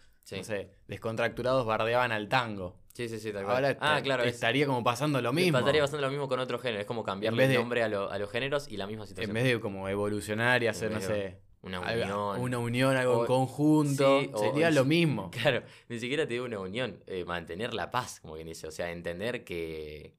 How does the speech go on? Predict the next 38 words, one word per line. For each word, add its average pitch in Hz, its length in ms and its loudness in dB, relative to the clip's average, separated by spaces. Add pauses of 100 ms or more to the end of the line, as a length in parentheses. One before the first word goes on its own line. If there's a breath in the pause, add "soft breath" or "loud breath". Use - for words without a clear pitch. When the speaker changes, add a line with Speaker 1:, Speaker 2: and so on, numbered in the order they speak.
Speaker 1:
la, 82 320 -10
el 87 220 -12
tiempo 104 300 -6
pasa, 135 540 -4
las 82 160 -6
cosas 98 240 -8
cambian 131 460 -4 (540)
y 87 140 -6
no 95 160 -6
podés 98 160 -2
pretender 87 380 -8
que 85 100 -10
suene 92 240 -8
siempre 90 220 -8
lo 80 80 -8
mismo. 98 240 -8
Encima, 82 260 -10
la 78 80 -12
música 90 300 -10
siendo 87 180 -8
algo 90 200 -4
tan 90 280 -6 (300 loud breath)
que 90 100 -12
se - 160 -8
deforma, 92 460 0
¿viste? 92 180 -6
Lo 90 80 -4
que 85 60 -4
te 82 80 -8
decía, 95 240 -4
se, 85 240 -10
se 87 180 -6
ramifica, 85 800 -6
todo 107 120 -4
el 98 80 -6
tiempo 104 280 -4
nacen, 92 540 -8
eh, 78 500 -14